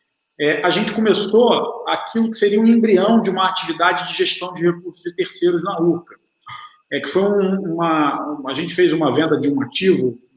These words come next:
muito grande, né, um M and A, pra uma família, e essa família confiou na gente uma parte desse recurso, pediu a gente pra ajudá-los a investir. É, a gente fez um investimento em private equity, né, criamos,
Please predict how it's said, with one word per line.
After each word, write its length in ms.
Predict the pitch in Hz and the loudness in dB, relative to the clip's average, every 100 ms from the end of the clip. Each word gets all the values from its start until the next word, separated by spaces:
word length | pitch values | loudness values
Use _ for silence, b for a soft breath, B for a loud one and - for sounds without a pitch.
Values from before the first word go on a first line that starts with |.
| - | -12
muito 220 | 185 151 | -12 -4
grande, 380 | 147 185 175 147 | 0 0 -2 -2
né, 180 | 143 131 | -4 -4
um 100 | 135 | -6
M 140 | 135 | -6
and 60 | 127 | 0
A, 760 | 170 180 - - _ _ _ | 2 2 -2 -18 _ _ _
pra 120 | 127 | -8
uma 160 | 135 139 | -4 -4
família, 720 | - 160 165 208 180 107 - _ _ _ - | -2 0 0 0 0 -2 -6 _ _ _ -6
e 80 | 160 | -4
essa 200 | 156 160 | -2 0
família 580 | 180 160 170 185 180 180 | 0 2 4 4 2 0
confiou 560 | 190 - 180 170 185 170 | -2 -2 4 8 8 6
na 160 | 165 | 4
gente 360 | 143 175 180 190 | 2 0 -2 -4
uma 240 | 185 - | -4 -2
parte 300 | 196 202 - 185 | 2 2 0 -4
desse 200 | 180 185 | -4 -2
recurso, 460 | 180 - 226 214 | -4 -2 -2 -2
pediu 340 | - - - 202 | -8 -20 -2 0
a 60 | |
gente 240 | 196 180 - | 0 -2 -6
pra 120 | 190 | -6
ajudá-los 440 | 170 175 175 185 | -4 -2 0 0
a 60 | 185 | -4
investir. 580 | 185 202 - - 175 - _ _ _ _ _ _ | -6 -6 -6 -4 -4 -4 _ _ _ _ _ _
É, 120 | 151 165 | -2 0
a 40 | |
gente 200 | 175 - | 0 4
fez 160 | 214 202 | 4 4
um 60 | |
investimento 640 | 202 190 196 202 208 226 196 | 4 2 2 0 -2 -4 -2
em 200 | 226 226 | 0 2
private 380 | 214 214 196 175 | 2 4 4 4
equity, 400 | 160 - 143 156 _ - | 0 -2 -6 -6 _ -8
né, 180 | 170 175 | -6 -6
criamos, 560 | 147 151 170 175 170 | -4 0 0 0 -4